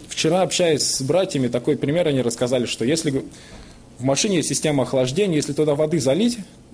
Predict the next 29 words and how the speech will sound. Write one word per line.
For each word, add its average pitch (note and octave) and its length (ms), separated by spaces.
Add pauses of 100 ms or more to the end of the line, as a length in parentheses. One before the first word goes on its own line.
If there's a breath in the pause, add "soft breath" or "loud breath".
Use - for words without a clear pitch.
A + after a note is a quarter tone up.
и D3+ 60
вот C3+ 160
в D3+ 40
это C#3 180
время B2 240
оставить, F#3 300
возможно, C#3+ 340
она B2 260 (180)
замёрзнет. C3 580 (140)
И - 40
когда D#3+ 220
вода E3 300
замёрзнет, D#3 440
она E3+ 80
начинает D#3+ 240
расширяться. - 580 (400 loud breath)
Мы D#3 80
все - 160
с - 80
вами E3 160
это C#3+ 140
прекрасно C3+ 480
знаем, B2+ 320
и A2+ 40
в A2 80
детстве, C#3+ 340
может A2 260
быть, G#2+ 120
даже G#2 260